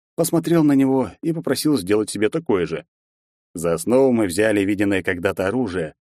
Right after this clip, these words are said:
которым пользовался один из раздолбаев с ником Сантьяго. Только у него оно было стальным, с выдвигающимися шипами, а нам пришлось довольствоваться обычной глиной без всяких шипов.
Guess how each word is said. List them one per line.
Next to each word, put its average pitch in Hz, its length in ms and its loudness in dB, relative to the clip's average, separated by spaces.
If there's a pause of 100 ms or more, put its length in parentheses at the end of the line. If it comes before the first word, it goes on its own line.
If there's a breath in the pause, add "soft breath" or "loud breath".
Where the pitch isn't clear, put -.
(100)
которым 160 420 2
пользовался 120 520 0
один 107 260 0
из 92 100 -2
раздолбаев 117 720 0
с - 120 -10
ником 131 300 2
Сантьяго. 113 600 0 (760)
Только 98 260 0
у 101 80 4
него 101 260 4
оно 98 160 0
было 98 160 2
стальным, 131 640 -2 (280)
с - 120 -8
выдвигающимися 110 760 0
шипами, - 540 -4 (340)
а 92 120 -4
нам 170 220 0
пришлось 170 360 -2
довольствоваться 104 640 -2
обычной 95 320 -2
глиной 120 340 2
без 95 200 -4
всяких - 360 -4
шипов. 120 460 -4